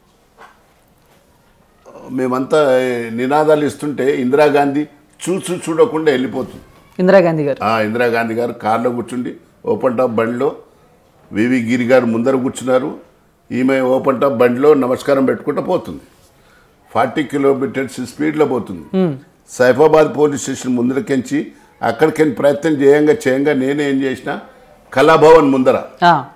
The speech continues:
Speaker 1: కళాభవన్ ముందర వచ్చి కారు కింద పడ్డా.
Speaker 2: కారు కింద పడ్డారు?
Speaker 1: కారు కింద పడ్డా.
Speaker 2: ఆ.
Speaker 1: ఫార్టీ కిలోమీటర్ స్పీడ్ ఉంది.
Speaker 2: ఆ.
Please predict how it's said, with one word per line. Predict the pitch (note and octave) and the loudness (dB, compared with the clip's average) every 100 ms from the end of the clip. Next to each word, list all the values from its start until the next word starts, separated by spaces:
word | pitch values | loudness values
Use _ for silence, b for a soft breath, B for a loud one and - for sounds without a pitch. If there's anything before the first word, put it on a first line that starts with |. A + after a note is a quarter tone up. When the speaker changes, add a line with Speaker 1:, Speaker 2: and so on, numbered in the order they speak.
| - | -10
Speaker 1:
కళాభవన్ | A2 B2 C3+ C#3 C#3 C3 | -2 2 4 4 4 2
ముందర | B2+ C3 | 0 2
వచ్చి | C3 - F3 | 0 -2 -4
కారు | - C#3 C3 | 2 2 2
కింద | C#3+ C3 | 0 2
పడ్డా. | B2 G#2+ D#2+ - _ _ _ _ _ _ - | 2 0 -4 -16 _ _ _ _ _ _ 6
Speaker 2:
కారు | G#3+ | 6
కింద | A3 A3 | 6 6
పడ్డారు? | G#3+ F3+ D3 B2+ - | 6 4 2 -2 2
Speaker 1:
కారు | C3 D#3 | 2 2
కింద | D#3+ E3 | 2 4
పడ్డా. | F3 C3 - - | 4 2 -4 0
Speaker 2:
ఆ. | F3 | 2
Speaker 1:
ఫార్టీ | B2 C3 | 2 -2
కిలోమీటర్ | C3 D3 C#3+ D3 B2 | -2 2 2 0 -6
స్పీడ్ | - C#3+ D#3 | -8 -2 4
ఉంది. | D3+ C3 A#2 E3+ | 4 4 0 0
Speaker 2:
ఆ. | F#3 D3+ | 0 0